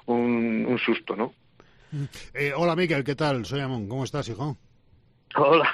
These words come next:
Speaker 1: ¿cómo estamos, hombre?
Speaker 2: <laughs> ¿Bien ya o todavía,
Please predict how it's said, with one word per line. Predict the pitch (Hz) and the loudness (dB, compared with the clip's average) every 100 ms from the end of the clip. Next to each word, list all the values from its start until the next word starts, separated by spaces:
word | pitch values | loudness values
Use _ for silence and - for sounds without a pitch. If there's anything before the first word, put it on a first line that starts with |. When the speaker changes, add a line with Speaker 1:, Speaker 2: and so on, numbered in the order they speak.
| - | 0
Speaker 1:
¿cómo | 135 | -2
estamos, | - 120 117 - | 2 2 2 0
hombre? | 127 120 - 143 - - - - - - | 0 0 -2 -6 -8 -8 -4 -2 -4 -8
Speaker 2:
<laughs> | - - - - - - - - | -14 -20 -20 -18 -18 -18 -20 -6
¿Bien | 156 180 | 0 2
ya | 175 190 104 | 4 2 0
o | 120 139 131 | -4 -4 -2
todavía, | 135 135 151 147 143 135 131 117 110 | -2 0 0 0 -2 -2 -4 -6 -8